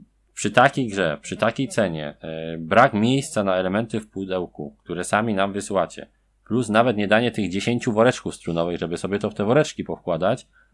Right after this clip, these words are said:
no to też taka troszkę żenada, Simon, nie? Tak się po prostu, no, nie wydaje gier.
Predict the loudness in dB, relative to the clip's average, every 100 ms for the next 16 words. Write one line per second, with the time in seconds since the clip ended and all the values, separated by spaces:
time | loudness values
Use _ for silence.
0 | _ -6 -4 -4 -4 -4 -6 -4 -4 -4
1 | -8 -10 -6 -2 2 4 4 2 -2 -6
2 | -10 -10 -8 -4 -4 -6 _ _ _ -20
3 | _ _ -10 -8 -6 -8 -4 -6 -6 -4
4 | -4 -4 -4 -4 -2 -2 -2 0 0 0